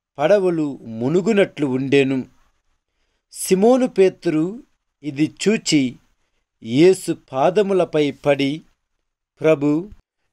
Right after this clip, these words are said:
నేను పాపాత్ముడను, నన్ను విడిచిపొండు" అని పలికెను. ఇన్ని చేపలు పడుట కాంచి సిమోను, అతని తోడివారు ఆశ్చర్యపడిరి.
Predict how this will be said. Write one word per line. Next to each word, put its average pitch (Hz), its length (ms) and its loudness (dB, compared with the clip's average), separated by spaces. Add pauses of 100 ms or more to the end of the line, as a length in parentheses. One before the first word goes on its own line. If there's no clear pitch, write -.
నేను 175 380 4
పాపాత్ముడను, 170 1080 -2 (680)
నన్ను 170 680 0 (440)
విడిచిపొండు" 180 1040 0 (100)
అని 147 260 0
పలికెను. 143 640 -2 (1400)
ఇన్ని 214 360 0 (200)
చేపలు 262 360 4
పడుట 196 340 -2
కాంచి 160 840 -2 (460)
సిమోను, 175 800 2 (640)
అతని 170 320 0
తోడివారు 170 1000 0 (200)
ఆశ్చర్యపడిరి. 143 1040 -2